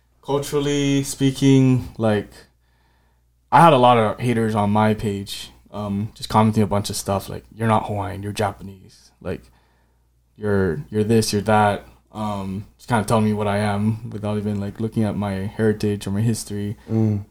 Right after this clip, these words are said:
Speaker 1: So just kinda getting on that topic, I'm half Japanese, I'm part Chinese, and then Hawaiian, Tahitian, German, and English. So that's kinda common to hear that much ethnicities here in Hawaii.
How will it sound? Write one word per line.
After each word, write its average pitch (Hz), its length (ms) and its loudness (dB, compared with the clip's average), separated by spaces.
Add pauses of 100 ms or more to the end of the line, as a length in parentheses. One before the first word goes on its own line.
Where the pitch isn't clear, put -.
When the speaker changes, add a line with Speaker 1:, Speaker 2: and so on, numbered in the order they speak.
(260)
Speaker 1:
So 110 440 -2 (280)
just - 120 -8
kinda 165 180 6
getting 139 200 4
on 120 120 2
that 131 200 4
topic, 110 480 -2
I'm 107 160 0
half 127 280 0
Japanese, 113 880 -2 (240)
I'm 107 260 -4 (380)
part 123 240 -2
Chinese, 123 640 4
and 110 220 0
then 104 180 0
Hawaiian, 110 440 2
Tahitian, 110 800 0 (480)
German, 107 360 2
and 95 180 -6
English. 104 520 -6
So 98 340 -6 (1000)
that's 147 160 0
kinda 196 200 6
common 165 320 6
to 131 80 -4
hear 139 180 6
that 123 180 4
much 127 180 2
ethnicities 120 560 0
here 113 300 2
in 104 80 -2
Hawaii. 104 480 -2